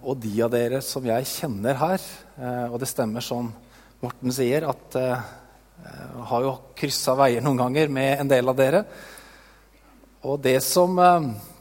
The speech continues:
det inntrykket jeg da har fått, det er jo dette som har med viktigheten, understrekingen av å oppleve Guds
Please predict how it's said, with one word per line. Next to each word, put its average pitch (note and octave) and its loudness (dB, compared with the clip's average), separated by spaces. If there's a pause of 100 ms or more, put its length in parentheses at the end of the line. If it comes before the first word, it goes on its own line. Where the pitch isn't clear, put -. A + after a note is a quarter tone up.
(120)
det - -2
inntrykket F3+ 4
jeg E3+ 10
da D3+ 8
har F3 2
fått, - -10
det E3 6
er A#2 4
jo C#3 2
dette B2 -2 (760)
som - -12
har B2 2
med C3 0 (520)
viktigheten, C#3 -2 (380)
understrekingen B2+ -2
av A2+ 0
å B2+ -2
oppleve A#2 -6
Guds A2+ -10